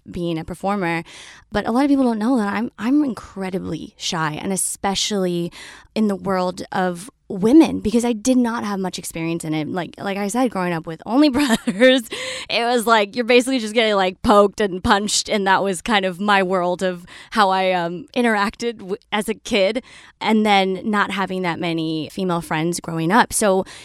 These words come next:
it is very uncomfortable for me. And it was a place that I was not confident at all in myself. L-, l-, like what I said of meeting you for the first time, you probably wouldn't know it, but I was just so nervous. It's just not in my wheelhouse.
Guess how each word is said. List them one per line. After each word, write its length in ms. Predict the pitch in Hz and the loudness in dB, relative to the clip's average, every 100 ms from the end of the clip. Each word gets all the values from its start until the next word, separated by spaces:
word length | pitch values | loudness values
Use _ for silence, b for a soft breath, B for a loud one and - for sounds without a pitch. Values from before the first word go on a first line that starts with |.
| B - | B 4
it 140 | 285 | 6
is 160 | 311 - | 6 4
very 640 | 175 139 220 262 247 190 | -10 0 6 6 6 0
uncomfortable 680 | 180 185 185 175 185 175 175 | -4 -6 -6 -4 -4 -4 -4
for 200 | - 170 | -4 -4
me. 220 | 175 180 | -2 -2
And 160 | 180 | 0
it 80 | 208 | 2
was 140 | 247 214 | 2 2
a 60 | |
place 280 | - 190 190 | -2 -4 -2
that 140 | 208 - | -4 0
I 160 | 202 190 | 2 2
was 300 | 196 190 - - | 0 -4 -10 -10
not 600 | 180 180 214 220 - - b b - | -4 2 4 4 2 -12 b b -4
confident 560 | 214 202 208 196 185 - | -2 0 -2 -4 -4 -4
at 120 | 190 | -2
all 220 | - 190 185 | 2 4 4
in 120 | 180 | 0
myself. 560 | 170 180 175 165 - - | -2 -2 -2 -2 -4 -12
L-, 160 | 196 190 - | -6 -6 -6
l-, 80 | 180 - | -14 -14
like 380 | - 73 220 208 | -16 -6 -4 -2
what 120 | 196 | -4
I 80 | 170 | -4
said 300 | - 208 180 | 0 2 2
of 180 | 170 - _ - | -4 -12 _ -4
meeting 340 | 214 196 185 | -4 0 -2
you 120 | 202 | -2
for 100 | 185 | -4
the 100 | 185 | -8
first 240 | 170 180 - | -8 -10 -4
time, 360 | 180 175 175 B B B B B | -2 -2 -4 B B B B B
you 160 | - 202 | -8 -6
probably 340 | 220 190 196 | 2 4 4
wouldn't 300 | 190 196 190 | -2 -2 -2
know 180 | 180 214 | 2 2
it, 120 | 175 | 4
but 120 | 185 208 | 4 4
I 180 | 202 | 6
was 260 | 311 226 - | 6 4 0
just 240 | - 202 | -4 -4
so 200 | - 190 | -2 -2
nervous. 680 | 170 190 339 294 185 190 - | 0 4 4 6 2 0 -4
It's 200 | 220 254 | -4 -2
just 180 | 277 285 | -2 0
not 300 | 294 302 285 - - | 2 2 0 -6 -16
in 160 | - 262 | -2 2
my 140 | 247 | 2
wheelhouse. 600 | 240 349 302 202 196 - | 4 4 4 4 4 0